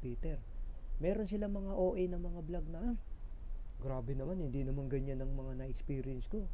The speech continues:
Tsaka hindi naman ganyan kahirap, hindi naman ganyan kadali," di ba? May mga ganun. So, depende na yun kung paano nyo i-appreciate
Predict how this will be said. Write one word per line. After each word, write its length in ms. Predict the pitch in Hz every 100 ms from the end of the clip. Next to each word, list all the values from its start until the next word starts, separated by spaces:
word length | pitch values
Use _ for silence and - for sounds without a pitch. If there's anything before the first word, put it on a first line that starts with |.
| - - - -
Tsaka 400 | 143 131 139 139
hindi 220 | 135 143
naman 260 | 135 139 127
ganyan 300 | 135 131 135
kahirap, 400 | 139 180 156 -
hindi 160 | 127 123
naman 240 | 131 131
ganyan 320 | 131 131 135
kadali," 460 | 131 135 165 202 170
di 80 | 143
ba? 300 | 147 160 208 - - - - -
May 140 | 220
mga 260 | 220 190 139 120
ganun. 240 | 123 117
So, 320 | - - 190 - - - - -
depende 400 | 214 233 196 170
na 160 | 147 139
yun 80 |
kung 160 | 139 135
paano 240 | 143 143
nyo 240 | 143 139 143
i-appreciate 720 | 139 - - - 120 143